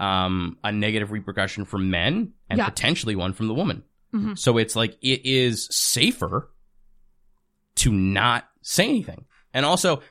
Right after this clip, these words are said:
Speaker 1: to work
Speaker 2: Yes.
Speaker 1: on yourself is to admit flaws. And if I kind of know you, I'm definitely not gonna answer that fucking question. Because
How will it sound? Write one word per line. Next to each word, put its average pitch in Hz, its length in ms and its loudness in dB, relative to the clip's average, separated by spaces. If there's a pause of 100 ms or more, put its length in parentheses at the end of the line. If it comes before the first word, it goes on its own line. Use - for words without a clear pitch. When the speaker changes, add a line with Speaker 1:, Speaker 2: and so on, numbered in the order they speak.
Speaker 1:
to 135 120 4
work 110 100 0
Speaker 2:
Yes. 220 240 4
Speaker 1:
on 202 160 2
yourself 123 580 4 (300)
is 131 180 2
to 131 160 0
admit 120 360 0
flaws. 113 600 2 (100)
And 113 260 2
if 117 160 -2
I 135 360 -2 (580)
kind 147 360 4
of 175 100 2
know 190 200 2
you, 214 380 -2 (600)
I'm 101 80 -10 (140)
definitely 107 320 4
not 90 160 0
gonna 92 100 -6
answer 87 180 -4
that 87 80 -2
fucking - 200 -8
question. 90 340 -8 (1600)
Because 120 420 0